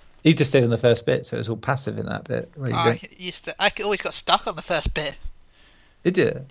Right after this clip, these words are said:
Speaker 2: Yeah.
Speaker 1: Uh, I, yeah, to be honest, back then it was just, like, absolutely nuts, but
Speaker 2: Trying to get over, jump over that thing. No.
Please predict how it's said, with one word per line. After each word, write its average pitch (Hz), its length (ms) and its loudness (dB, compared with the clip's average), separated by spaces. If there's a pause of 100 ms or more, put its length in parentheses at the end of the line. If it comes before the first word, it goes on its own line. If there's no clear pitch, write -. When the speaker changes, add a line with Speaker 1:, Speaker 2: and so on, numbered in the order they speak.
Speaker 2:
Yeah. 127 320 8 (240)
Speaker 1:
Uh, 277 80 0 (200)
I, - 60 2
yeah, 151 120 6
to - 120 -4
be 165 60 -4
honest, 131 180 -2
back 131 180 0
then 123 140 -2
it 101 100 -8
was 104 200 -10
just, - 180 -16
like, 104 180 -6
absolutely 107 420 -10
nuts, 104 440 -14
but 104 240 -10 (480)
Speaker 2:
Trying 214 180 0
to 196 60 -2
get 185 200 0
over, 185 160 -2
jump 190 320 0
over 180 180 -2
that 175 200 0
thing. 156 280 0 (600)
No. 165 220 4